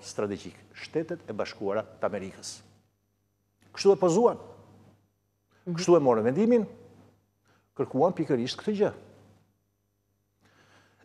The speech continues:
Speaker 1: E në këto momente, absolutisht që ndodhesh nën presionin emocional.
Speaker 2: Po pse duhet, e, zoti
Speaker 1: Do ta
Speaker 2: Basha
Speaker 1: them.
Speaker 2: ta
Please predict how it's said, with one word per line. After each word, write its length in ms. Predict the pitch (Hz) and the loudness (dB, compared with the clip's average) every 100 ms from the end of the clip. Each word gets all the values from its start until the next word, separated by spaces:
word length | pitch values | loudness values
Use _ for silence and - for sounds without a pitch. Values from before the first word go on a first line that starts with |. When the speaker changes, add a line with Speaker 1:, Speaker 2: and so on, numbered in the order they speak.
| - | 2
Speaker 1:
E 80 | 175 | 2
në 80 | 160 | 8
këto 140 | 226 | 8
momente, 420 | 226 202 226 220 220 - - - - - - | 8 8 6 8 8 6 -2 -16 -20 -20 -2
absolutisht 500 | 180 170 160 151 180 | 0 2 2 2 0
që 80 | 156 | 2
ndodhesh 340 | 139 185 175 165 | 4 4 4 0
nën 100 | 151 | 0
presionin 360 | 139 151 151 143 | 2 2 2 2
emocional. 480 | 147 196 175 165 165 - - - - - - | 2 4 4 4 0 -12 -20 -20 -20 -14 -6
Speaker 2:
Po 80 | 277 | -6
pse 160 | 370 294 | 2 2
duhet, 440 | 294 262 247 - | 6 4 4 0
e, 100 | 220 226 220 | 0 2 2
zoti 160 | 254 254 | 0 2
Speaker 1:
Do 60 | |
ta 80 | 220 | 4
Speaker 2:
Basha 200 | 247 254 | 4 4
Speaker 1:
them. 40 | |
Speaker 2:
ta 60 | 240 | 2